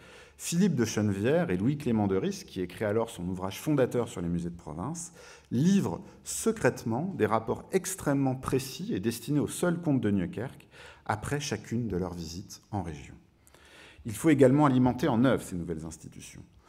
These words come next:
En plus des envois annuels du quinze août, vous voyez là une liste, euh, de ces envois, euh, traditionnellement, chaque année, on envoyait des œuvres qui avaient été présentées au salon vers les musées en région. Et il y en a deux mille deux cents qui ont été envoyés pour la période du Second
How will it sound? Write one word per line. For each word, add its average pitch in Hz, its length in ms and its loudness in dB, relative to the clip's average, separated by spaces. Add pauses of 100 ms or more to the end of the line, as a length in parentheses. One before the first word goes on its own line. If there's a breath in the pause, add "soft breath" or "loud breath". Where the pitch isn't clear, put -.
(260 loud breath)
En 101 120 -2
plus 185 320 -2
des 107 160 4
envois 104 300 6
annuels 110 300 6
du 90 140 0
quinze 117 220 0
août, 180 120 -2
vous 104 80 -10
voyez 87 200 -4
là 98 380 -4
une 110 260 4
liste, - 380 0 (400 loud breath)
euh, 82 100 -12 (200)
de 90 140 -8
ces 90 260 -4
envois, 131 420 0 (580 loud breath)
euh, 80 180 -6 (640)
traditionnellement, 101 640 2
chaque 87 260 -2
année, 98 120 0
on 107 100 2
envoyait 90 300 0
des 87 260 -2
œuvres 87 400 0
qui - 140 -8
avaient 85 160 -4
été 85 140 -6
présentées 90 360 -6
au 90 60 -2
salon 90 360 -4
vers 82 180 -4
les 85 100 -2
musées 82 480 -4
en 85 140 -8
région. 90 360 -2 (300 loud breath)
Et - 40 -8
il 87 40 -6
y 87 60 -2
en 85 80 -2
a 80 60 -4
deux 98 140 2
mille 135 220 6
deux 110 120 -2
cents 120 260 -8
qui - 180 -12
ont 85 100 -6
été 85 120 -8
envoyés 87 340 -4
pour 87 120 -10
la 80 80 -6
période 85 200 -6
du 82 80 -10
Second 85 160 -10